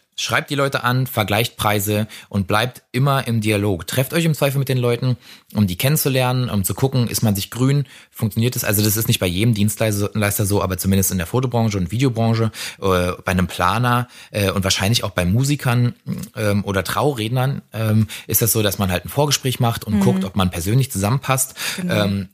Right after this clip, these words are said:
Speaker 1: und dann entscheidet euch,
Speaker 2: Mhm.
Speaker 1: trefft eine Entscheidung, schiebt es
Speaker 2: Mhm.
Speaker 1: nicht auf die lange Bank,
Speaker 2: Ja.
Speaker 1: sonst passiert genau das, was wir eben besprochen haben.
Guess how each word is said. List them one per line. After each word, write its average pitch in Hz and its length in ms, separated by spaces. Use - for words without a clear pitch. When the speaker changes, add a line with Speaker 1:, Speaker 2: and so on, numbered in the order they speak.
Speaker 1:
und 101 220
dann 117 340
entscheidet 120 520
euch, 85 440
Speaker 2:
Mhm. 202 140
Speaker 1:
trefft 127 280
eine 87 80
Entscheidung, 101 460
schiebt 101 180
es 95 60
Speaker 2:
Mhm. 110 60
Speaker 1:
nicht 131 120
auf 120 80
die - 100
lange 110 200
Bank, 104 320
Speaker 2:
Ja. 190 80
Speaker 1:
sonst 180 180
passiert 101 280
genau 92 240
das, 92 180
was 92 160
wir - 80
eben 92 120
besprochen 87 380
haben. 82 300